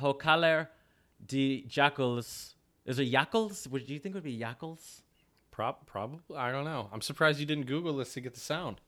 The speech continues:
Speaker 1: Uh, yeah, I just figured I'd know how to. Uh, uh, yeah, I did. I did the other ones. I did the Hungarian, Portuguese, and Czech one.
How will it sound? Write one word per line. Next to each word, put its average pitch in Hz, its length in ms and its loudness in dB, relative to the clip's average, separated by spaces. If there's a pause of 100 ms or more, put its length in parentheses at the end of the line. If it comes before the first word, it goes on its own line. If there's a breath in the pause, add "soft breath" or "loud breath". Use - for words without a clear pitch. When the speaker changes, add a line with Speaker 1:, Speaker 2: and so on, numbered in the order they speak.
(360 soft breath)
Speaker 1:
Uh, 123 120 -2
yeah, 139 280 6
I 123 120 4
just 123 160 -6
figured 131 240 0
I'd 110 160 2
know 110 180 -2
how 104 100 -2
to. 98 220 -2 (800 soft breath)
Uh, - 20 0
uh, 127 560 4
yeah, 127 220 4
I 123 60 6
did. 143 200 2
I 135 120 2
did 143 180 -2
the 123 120 2
other 117 180 2
ones. 98 180 -6
I 107 60 -2
did 110 140 -4
the 107 80 -4
Hungarian, 98 500 -4
Portuguese, 95 600 -6
and 92 220 -8
Czech - 300 -10
one. 92 160 -12